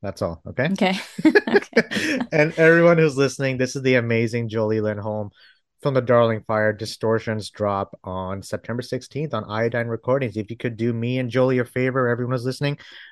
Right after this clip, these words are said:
Speaker 1: buy the record, because the fans, I mean,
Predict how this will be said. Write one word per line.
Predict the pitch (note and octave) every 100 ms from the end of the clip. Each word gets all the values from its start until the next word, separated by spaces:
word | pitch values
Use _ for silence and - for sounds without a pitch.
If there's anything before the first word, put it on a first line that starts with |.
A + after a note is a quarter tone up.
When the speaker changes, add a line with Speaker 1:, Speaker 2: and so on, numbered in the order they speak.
| -
Speaker 1:
buy | A#2+ E3+ G#3+
the | G3+
record, | B2+ B2 E3 E3 C3
because | A2+ B2 A2
the | -
fans, | G#2 A2 A2 A2+ G#2 - - _ -
I |
mean, | A#2 G#2